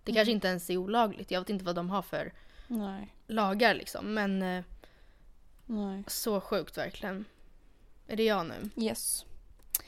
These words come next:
Speaker 1: För att frågor som "Vad hade du på dig?" och "Hur mycket hade du
Speaker 2: Åh, fy,
Speaker 1: druckit?"
Speaker 2: åh, fy,
Speaker 1: ens
Speaker 2: åh, fy.
Speaker 1: tas upp i rättegångar i nutida Sverige.
Speaker 2: Alltså,
Speaker 1: Alltså, att
Speaker 2: Matilda,
Speaker 1: verkligen, att, så här,
Speaker 2: hade någon
Speaker 1: fokus läggs
Speaker 2: sagt
Speaker 1: på
Speaker 2: det
Speaker 1: den
Speaker 2: till mig?
Speaker 1: som blivit våldtagen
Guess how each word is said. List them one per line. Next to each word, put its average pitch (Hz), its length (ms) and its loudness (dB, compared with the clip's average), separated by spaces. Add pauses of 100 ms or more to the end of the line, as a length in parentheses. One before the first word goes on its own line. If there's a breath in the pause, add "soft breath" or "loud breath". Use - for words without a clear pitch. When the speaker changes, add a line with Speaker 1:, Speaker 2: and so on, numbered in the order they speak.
(840 loud breath)
Speaker 1:
För 269 220 12
att 262 120 10
frågor 247 360 8
som 226 420 10
"Vad 226 160 2
hade 240 200 4
du 233 80 6
på 285 280 4
dig?" 190 400 4
och - 360 -2
"Hur 240 120 2
mycket 233 280 2
hade 208 140 0
du 220 40 6
Speaker 2:
Åh, 202 60 2
fy, 214 60 -2
Speaker 1:
druckit?" 220 440 2
Speaker 2:
åh, 226 60 -2
fy, - 220 -8
Speaker 1:
ens 202 160 -2
Speaker 2:
åh, - 40 -12
fy. - 40 -12
Speaker 1:
tas 208 200 -4
upp 214 220 -4
i 196 80 2
rättegångar 196 580 0
i 185 80 0
nutida 185 420 -2
Sverige. 196 500 -2 (1800)
Speaker 2:
Alltså, 233 240 -4
Speaker 1:
Alltså, 262 200 8
att 247 60 10
Speaker 2:
Matilda, 226 120 10
Speaker 1:
verkligen, 269 260 8
att, 320 80 12
så - 60 10
här, - 60 -
Speaker 2:
hade 339 80 12
någon 285 160 12
Speaker 1:
fokus 233 160 4
läggs 226 120 10 (140)
Speaker 2:
sagt - 100 -6
Speaker 1:
på 226 80 2
Speaker 2:
det 185 40 12
Speaker 1:
den 214 100 8
Speaker 2:
till 202 100 2
mig? 180 80 2
Speaker 1:
som 202 100 2
blivit 202 260 4
våldtagen 214 880 8